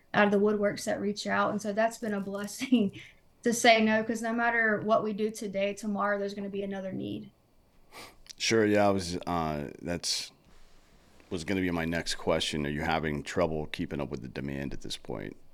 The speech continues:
Speaker 2: Since, you know, people, you're, you're not looking for people to help, they're looking for you at this point.
Speaker 1: Yes, yes. Um, we actually have two more board members this year. Um, and, and like I said at the beginning,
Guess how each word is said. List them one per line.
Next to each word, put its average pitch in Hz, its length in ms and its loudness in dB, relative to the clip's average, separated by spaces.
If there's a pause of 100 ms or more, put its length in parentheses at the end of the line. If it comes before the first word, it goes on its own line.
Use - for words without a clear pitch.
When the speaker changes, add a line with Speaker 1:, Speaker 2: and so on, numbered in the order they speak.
(240)
Speaker 2:
Since, - 540 -4
you 73 100 -4
know, 64 100 -4
people, 67 540 -4 (200)
you're, 92 200 0
you're 90 120 0
not 78 220 0
looking 78 260 -4
for 71 140 -10
people 65 240 -8
to 62 60 -4
help, 69 240 -4
they're 67 100 -6
looking 67 220 -8
for 73 100 -10
you 69 220 -4
at 64 80 -8
this - 160 -10
point. - 280 -4 (1160)
Speaker 1:
Yes, 202 600 4 (100)
yes. 202 400 2
Um, 190 340 4
we 214 140 6
actually 208 460 2
have 196 460 -4
two 220 220 0
more 208 200 4
board 202 280 -2
members 196 340 -4
this 202 220 -6
year. 202 420 -2
Um, 196 400 -2
and, 214 160 2
and 214 160 2
like 220 180 0
I 208 100 -2
said 220 260 0
at 214 80 2
the - 80 -20
beginning, 214 560 0